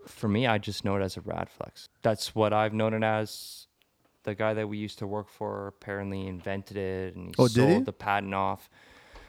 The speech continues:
Speaker 2: It's smart.
Speaker 1: So
Speaker 2: So there's a bunch of, uh, you know, just twist bolts on it.
Speaker 1: Yeah.
Speaker 2: Every five inches or six inches.
Speaker 1: Yeah.
Speaker 2: And then you can make any shape you want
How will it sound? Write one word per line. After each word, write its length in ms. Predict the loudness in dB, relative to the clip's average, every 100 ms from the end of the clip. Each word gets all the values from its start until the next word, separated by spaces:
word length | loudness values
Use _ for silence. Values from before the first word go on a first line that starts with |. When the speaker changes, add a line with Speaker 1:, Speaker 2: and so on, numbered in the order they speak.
| _ _
Speaker 2:
It's 160 | 2 4
smart. 520 | 2 6 8 6 4 _ -6
Speaker 1:
So 260 | 4 6
Speaker 2:
So 120 | 8
there's 180 | 8 8
a 60 | 8
bunch 280 | 6 6 6
of, 300 | 4 4 6
uh, 380 | 8 6 4 2
you 140 | 4
know, 100 | 4
just 280 | 4 0 0
twist 360 | 4 4 4 -8 -12 2
bolts 300 | 4 4 2
on 160 | 2
it. 180 | 2 0 -6 -2
Speaker 1:
Yeah. 140 | -2 -2 2
Speaker 2:
Every 340 | 4 6 4 2
five 560 | -2 -6 6 6 8
inches 280 | 4 2 2
or 60 | 2
six 260 | 2 -2 2
inches. 320 | 2 4 2
Speaker 1:
Yeah. 60 | 4
Speaker 2:
And 120 | 4 6
then 100 | 6
you 140 | 4
can 200 | 6 4
make 200 | 6 4 4
any 180 | 4
shape 340 | 4 4 4 6
you 100 | 4
want 480 | 6 6 6 2